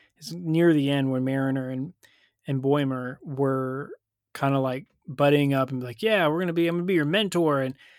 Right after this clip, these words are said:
um, you're gonna be my Chadich." And that literally my, <laughs> it made me laugh out loud. My wife's like, "What is that?" I'm like, "Look, I don't have time to get into it, but it's a Klingon thing." And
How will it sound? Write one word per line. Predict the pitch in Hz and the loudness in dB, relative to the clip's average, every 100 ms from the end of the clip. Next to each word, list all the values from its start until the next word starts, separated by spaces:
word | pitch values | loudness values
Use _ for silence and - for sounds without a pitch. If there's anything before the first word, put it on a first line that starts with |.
| _ - | _ -4
um, | 151 143 143 | 0 2 2
you're | 170 | 2
gonna | 190 | 0
be | 170 165 | 2 2
my | 143 | 2
Chadich." | - 190 180 202 143 - - _ _ _ _ | 2 0 2 0 -2 -8 -10 _ _ _ _
And | 143 151 | -2 2
that | 170 180 _ _ _ | 2 2 _ _ _
literally | 156 147 165 165 156 143 | 0 6 8 8 8 6
my, | 135 135 | 2 -2
<laughs> | - | -8
it | - - - - - _ - | -12 -10 -10 -12 -16 _ -4
made | 143 165 | 0 2
me | 151 | 4
laugh | 139 139 | 2 2
out | 151 151 | -2 -2
loud. | 139 139 | -2 -2
My | 127 | -4
wife's | 131 131 | -6 -8
like, | 117 | -6
"What | 143 190 | -4 -2
is | 135 | -2
that?" | 139 135 | -4 -4
I'm | |
like, | 127 127 _ - _ - | -8 -12 _ -20 _ -6
"Look, | 135 | 2
I | 143 | 4
don't | 143 | 4
have | 139 | 4
time | 139 135 | 2 2
to | 131 | 0
get | 131 | -2
into | 131 135 | -2 -2
it, | 131 160 | -4 -4
but | 147 139 156 | 0 0 -2
it's | 143 | -10
a | 175 | -6
Klingon | 151 143 131 | -2 -2 -2
thing." | 127 131 123 _ _ _ _ _ _ - | -2 -4 -6 _ _ _ _ _ _ -6
And | 147 143 143 147 | 0 2 2 0